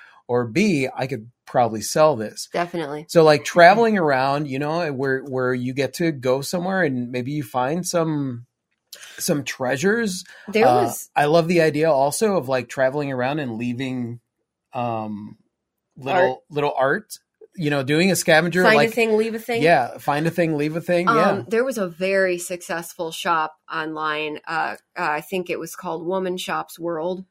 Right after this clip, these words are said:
Speaker 2: And basically that's what she started doing. She started going places, finding rad, um, materials for artists, mostly
Speaker 1: Yep.
Speaker 2: jewelry artists, and selling them.
Speaker 1: Yeah.
Speaker 2: Um, and she made a pretty lucrative career for herself.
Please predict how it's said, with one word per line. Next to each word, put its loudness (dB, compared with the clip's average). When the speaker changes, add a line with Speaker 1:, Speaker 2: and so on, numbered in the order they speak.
Speaker 2:
And -6
basically -4
that's -6
what -6
she -6
started -10
doing. -4
She -12
started -12
going -4
places, -8
finding -4
rad, -4
um, -6
materials -2
for -2
artists, -4
mostly 0
Speaker 1:
Yep. 2
Speaker 2:
jewelry 2
artists, -2
and 0
selling 0
them. -6
Speaker 1:
Yeah. 0
Speaker 2:
Um, 0
and -2
she -4
made -2
a -6
pretty -4
lucrative -4
career -6
for -10
herself. -6